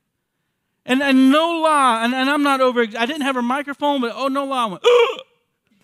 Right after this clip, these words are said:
That, just like that, and I couldn't breathe, and I'm, and I'm doing like this, and my buddy's like, "What's wrong with you?" And then I heard the other guy praying, and I just fell asleep in the pew right then and there, you know. But listen, certain things scare us.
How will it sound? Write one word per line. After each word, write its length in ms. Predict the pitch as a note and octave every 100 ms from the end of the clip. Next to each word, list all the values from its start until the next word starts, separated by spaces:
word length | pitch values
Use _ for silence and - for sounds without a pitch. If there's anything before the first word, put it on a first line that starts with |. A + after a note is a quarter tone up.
| _ _ _
That, 260 | F3+ B3 A3
just 380 | E3+ D4+ D4+ -
like 260 | C4 A#3
that, 200 | B3 A#3
and 80 | G#3
I 80 | B3
couldn't 300 | - D#4+ B3
breathe, 360 | A3+ C#4+ E4+ B3+
and 100 | B3+
I'm, 160 | B3+ - -
and 100 | B3
I'm 160 | A#3+
doing 240 | A3 D4+ C4+
like 220 | B3 G3
this, 220 | D#4 C4+
and 40 |
my 80 | A#3+
buddy's 240 | G#3 E4 C4+
like, 100 | A#3
"What's 200 | A#4+ C#4+
wrong 260 | C#4 F#4+ G4
with 180 | F4 C#4
you?" 320 | A#3+ E3+ B2 _ _ _ _ _
And 100 | G3
then 100 | A#3
I 120 | A3
heard 260 | F#3 A#3+ A#3
the 120 | G3
other 140 | G3+ F3+
guy 220 | E3+ D3+
praying, 540 | - G3+ F3+ C3+ A2+ _ _ _ _ _ _ _ _
and 120 | F3
I 60 | F3+
just 320 | F3 F#3 -
fell 180 | F#3 F#3+
asleep 360 | G3+ A3+ G#3 A3+
in 60 |
the 60 | A3
pew 360 | - A#3 F3
right 260 | C#3+ D#3 F3
then 180 | G#3 G3
and 140 | F#3+
there, 220 | F#3 D3
you 160 | C3+ C#3
know. 340 | D3 D3+ D#3 D3 _ _ _ _ _ _ _ _ _ -
But 140 | D4
listen, 380 | D4 E4+ C#4+ A#3 G3 _
certain 340 | - - F4 D4
things 300 | B3+ G#3+ A3
scare 400 | - D#4+ E4+ C4
us. 460 | B2 G#2 - -